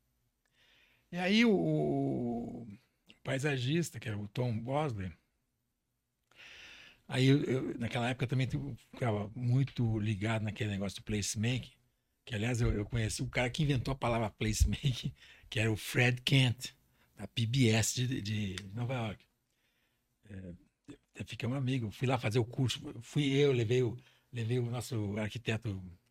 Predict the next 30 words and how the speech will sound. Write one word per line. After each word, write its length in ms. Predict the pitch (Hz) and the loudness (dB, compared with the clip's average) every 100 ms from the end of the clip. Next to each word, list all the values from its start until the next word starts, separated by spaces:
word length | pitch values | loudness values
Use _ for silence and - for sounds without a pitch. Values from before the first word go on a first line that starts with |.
| _ | _
interno, 800 | 233 226 117 - 139 131 101 98 | -12 -8 -6 -2 0 0 0 -4
que 140 | - 98 | -6 -6
é 20 | |
o, 260 | 95 90 - _ _ _ _ | -6 -8 -12 _ _ _ _
que 80 | 113 | -4
é 20 | |
o 40 | |
Renato, 580 | 101 131 123 135 120 - - | -2 0 0 0 -4 -8 -8
levamos 320 | 123 117 131 | -4 -2 -2
pra, 140 | 127 110 | -4 -6
fomos 160 | 127 | -2
lá 80 | 120 | -2
pra 100 | 127 | -2
Nova 160 | 131 127 | -2 -2
York 120 | 120 | -2
fazer 120 | 147 | -2
o 60 | 156 | -2
curso 320 | - 156 139 | -2 -2 0
do, 140 | 156 | -2
do, 140 | 147 147 | -2 -6
do, 200 | 143 139 | -6 -6
da 120 | 135 | -6
P 140 | 131 | -4
B 140 | 139 147 | -4 -2
S. 300 | 123 113 - _ _ _ _ _ _ | -2 -4 -8 _ _ _ _ _ _
discutindo 580 | - - 147 - 185 147 | -4 0 2 4 6 6
como 180 | 139 160 | 4 2
é 60 | |
que 140 | - - | 0 -4
faz 440 | 160 160 135 - | -2 0 -2 -6